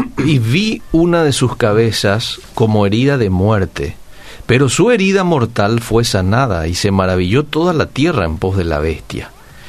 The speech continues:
Y adoraron al dragón que había dado autoridad a la bestia. Y adoraron a la bestia, diciendo, '¿Quién como la bestia? ¿Y quién podrá luchar contra ella?'"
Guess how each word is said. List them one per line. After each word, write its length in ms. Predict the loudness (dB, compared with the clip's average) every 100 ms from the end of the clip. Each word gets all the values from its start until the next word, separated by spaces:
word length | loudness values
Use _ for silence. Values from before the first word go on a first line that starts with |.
| -20 -8
Y 160 | -2 0
adoraron 680 | 2 2 2 2 0 2
al 160 | 2 2
dragón 560 | 2 2 2 2 0
que 160 | 0 0
había 380 | 2 2 2 2
dado 340 | 0 0 2
autoridad 680 | 2 0 0 0 0 0 -2 -2
a 100 | -2
la 160 | 0
bestia. 600 | 2 0 0 -4 -8 -8 -14 -20 -20 -20 -6
Y 120 | -2
adoraron 540 | 0 0 0 2 2
a 60 | 0
la 160 | -2 0
bestia, 440 | 0 0 -2 -2
diciendo, 540 | -2 -2 0 2 0 -2
'¿Quién 340 | -2 0 0
como 260 | 0 0 2
la 120 | 2
bestia? 800 | 2 2 0 -2 -4 -2 -2 -6 -4
¿Y 100 | -2
quién 320 | 0 0 2
podrá 300 | 2 2 2
luchar 380 | 0 0 0 0
contra 380 | -2 -2 -2 -2
ella?'" 320 | -2 -4 -4